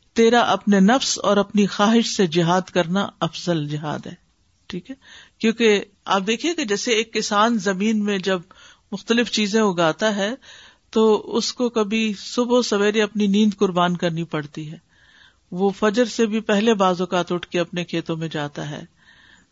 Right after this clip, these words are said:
پھر اس کو سخت دھوپ اور گرمی میں کٹائی کرنی پڑتی ہے۔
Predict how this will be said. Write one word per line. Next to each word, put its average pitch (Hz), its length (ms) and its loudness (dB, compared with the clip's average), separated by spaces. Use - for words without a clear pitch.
پھر 220 160 4
اس 220 200 0
کو 226 120 0
سخت - 520 -2
دھوپ 226 440 0
اور 202 80 2
گرمی 196 440 2
میں 233 140 4
کٹائی 214 420 2
کرنی 196 320 2
پڑتی 156 440 -6
ہے۔ 175 60 -14